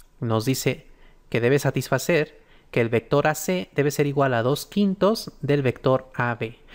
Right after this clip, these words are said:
O dicho en otras palabras, el punto C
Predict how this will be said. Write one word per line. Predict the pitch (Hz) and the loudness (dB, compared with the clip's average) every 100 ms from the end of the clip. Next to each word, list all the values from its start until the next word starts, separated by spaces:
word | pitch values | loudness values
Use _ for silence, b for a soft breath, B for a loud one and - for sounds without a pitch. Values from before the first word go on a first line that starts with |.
| B | B
O | B | B
dicho | 120 127 139 | 0 2 0
en | |
otras | 135 143 | 0 -2
palabras, | 180 196 196 226 - B B - | 0 2 4 2 -2 B B 0
el | 113 113 | 0 -2
punto | - 208 208 190 131 | -2 2 2 0 -2
C | - - 233 226 | -2 -2 -2 -2